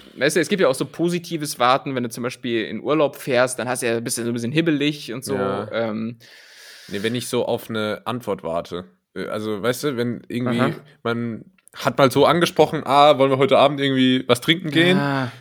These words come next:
Speaker 2: Und dann so,
Speaker 1: Mhm.
Speaker 2: ja, ich frag mal noch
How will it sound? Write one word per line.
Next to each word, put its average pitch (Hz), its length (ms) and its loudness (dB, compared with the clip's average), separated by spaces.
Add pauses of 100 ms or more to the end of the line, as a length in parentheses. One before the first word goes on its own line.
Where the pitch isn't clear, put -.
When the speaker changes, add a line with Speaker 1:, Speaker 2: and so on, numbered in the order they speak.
(140)
Speaker 2:
Und 135 100 2
dann 139 160 6
so, 135 320 6
Speaker 1:
Mhm. 110 60 -2
Speaker 2:
ja, 160 500 10 (480)
ich 123 160 -4
frag 143 200 6
mal 139 140 2
noch 135 400 2